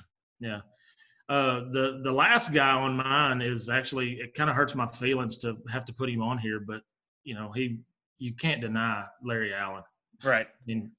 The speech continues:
Speaker 1: him or even, uh, Nate Newton. But Larry Allen was a,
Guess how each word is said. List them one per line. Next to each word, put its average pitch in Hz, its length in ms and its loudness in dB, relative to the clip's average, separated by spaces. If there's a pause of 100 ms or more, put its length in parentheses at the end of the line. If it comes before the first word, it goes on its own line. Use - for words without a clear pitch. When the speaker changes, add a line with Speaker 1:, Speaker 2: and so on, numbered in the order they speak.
(1040)
Speaker 1:
him 160 480 6
or 131 460 2
even, 127 520 4 (140)
uh, 120 260 0
Nate 139 320 2
Newton. 127 380 0 (800)
But 117 240 4
Larry 139 300 8
Allen 127 340 6
was 107 160 0
a, 101 140 -6